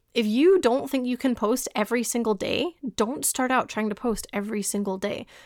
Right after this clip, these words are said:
If you wanna just post three or four times a week to begin with, that's fine. I, you, you're gonna wanna work up to posting every single day. But if that's unreasonable right in the beginning, that's okay.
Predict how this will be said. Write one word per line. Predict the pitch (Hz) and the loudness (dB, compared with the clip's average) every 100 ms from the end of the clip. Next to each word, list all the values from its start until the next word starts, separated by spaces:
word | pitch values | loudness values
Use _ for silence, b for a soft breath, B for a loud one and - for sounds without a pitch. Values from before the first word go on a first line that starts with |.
| B | B
If | 202 | -4
you | 233 254 | -2 0
wanna | 262 277 | 2 0
just | 277 - | -2 -4
post | - 240 - | 0 0 -2
three | - 220 | -6 -4
or | 240 | -4
four | 247 262 | -2 -2
times | 247 - 240 | -2 -2 -2
a | 214 | -2
week | 220 226 | -4 -6
to | - | -6
begin | - 190 247 220 | -6 -2 -2 0
with, | 359 - - b - | -2 -6 -20 b -6
that's | 277 370 - | -4 0 -2
fine. | - 262 370 262 214 - b | -2 -4 -2 0 -2 -6 b
I, | 254 247 214 | 0 0 2
you, | 247 302 254 | 2 2 2
you're | 247 285 | 0 4
gonna | 294 359 | 4 4
wanna | 311 269 | 4 4
work | 220 202 - | 2 0 0
up | 247 | -2
to | - | -2
posting | 339 226 202 208 - | 0 0 0 -4 -4
every | 208 214 196 | -6 -6 -6
single | - 196 - | -6 -6 -6
day. | - - - B B B | -8 -10 -12 B B B
But | 247 | 2
if | 262 - | 2 4
that's | 269 - | 4 4
unreasonable | 359 294 214 214 233 285 311 302 | 0 0 -2 -2 -2 0 0 0
right | 240 214 | 0 0
in | 233 | -2
the | 233 | -2
beginning, | 208 - 226 254 | -4 -4 -6 -6
that's | 302 - | -8 -4
okay. | 427 - 466 381 | -6 -4 -4 -2